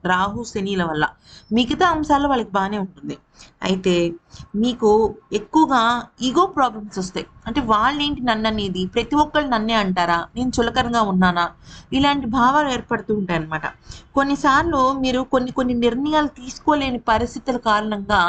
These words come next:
అద్భుతమైన సంబంధాలు చెడిపోతూ ఉంటాయి. అందుకని మాట జాగ్రత్త, ఆలోచన జాగ్రత్త. వైవాహిక జీవితంలో అశాంతి వస్తుంది, ఎందుకంటే ఏదో ఒక విషయం మీద భాగస్వామితో గొడవలు ఏర్పడుతుంటాయి. వాటిని తగ్గించుకునే ప్రయత్నం చేయండి. భవిష్యత్తులో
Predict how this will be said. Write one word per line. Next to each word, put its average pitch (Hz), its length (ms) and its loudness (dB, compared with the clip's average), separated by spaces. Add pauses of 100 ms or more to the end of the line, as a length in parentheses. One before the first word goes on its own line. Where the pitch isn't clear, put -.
(480)
అద్భుతమైన 269 500 -2 (120)
సంబంధాలు 233 640 -2
చెడిపోతూ 220 460 0
ఉంటాయి. - 220 -8 (280)
అందుకని 220 360 -2 (500)
మాట 214 180 2 (160)
జాగ్రత్త, 208 380 0 (340)
ఆలోచన 214 340 0 (140)
జాగ్రత్త. 165 340 -2 (640)
వైవాహిక 320 440 0 (120)
జీవితంలో 240 440 0 (200)
అశాంతి 226 440 -2
వస్తుంది, 180 440 -2 (180)
ఎందుకంటే 254 420 -2 (300)
ఏదో 320 280 2
ఒక 330 80 -2 (100)
విషయం 269 320 0
మీద 247 140 -4 (220)
భాగస్వామితో 233 640 -2 (100)
గొడవలు 226 300 0
ఏర్పడుతుంటాయి. - 560 -8 (420)
వాటిని 240 400 0
తగ్గించుకునే 240 560 -4 (120)
ప్రయత్నం 220 420 0
చేయండి. 156 360 -2 (520)
భవిష్యత్తులో 294 580 0